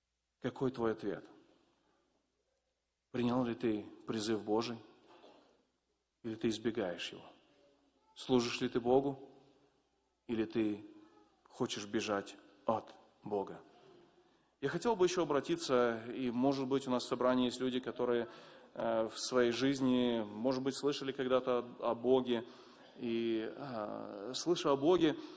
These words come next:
никогда вот как-то вот, э, эта, эта весть о Боге, эти мысли о Боге, эти слова о Боге как-то вызывают какое-то вот такое состояние, что "Да, я должен".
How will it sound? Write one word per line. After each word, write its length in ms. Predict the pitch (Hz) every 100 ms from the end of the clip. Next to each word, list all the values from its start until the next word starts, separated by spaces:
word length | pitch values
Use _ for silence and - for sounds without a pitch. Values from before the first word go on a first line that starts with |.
| - - 131
никогда 540 | 165 170 180 190 196 190
вот 260 | 175 170
как-то 320 | - 180 175
вот, 320 | 165 165 - -
э, 640 | 151 95 98 107 113 104 -
эта, 480 | 156 160 156 151 127 - 90
эта 160 | 147 143
весть 400 | 127 190 190 147
о 80 | 123
Боге, 340 | 127 123 127
эти 160 | 127 135
мысли 380 | 147 185 175
о 60 | 143
Боге, 260 | 135 139 127
эти 120 | 131
слова 400 | - 139 165 180
о 40 |
Боге 280 | 156 151 139
как-то 280 | 156 143 151
вызывают 420 | 147 156 190 208
какое-то 380 | 160 160 156 151
вот 100 | 147
такое 240 | 147 156
состояние, 480 | 139 - 160 156 151
что 160 | - 151
"Да, 220 | 185 196
я 140 | 156
должен". 440 | 147 202 185 156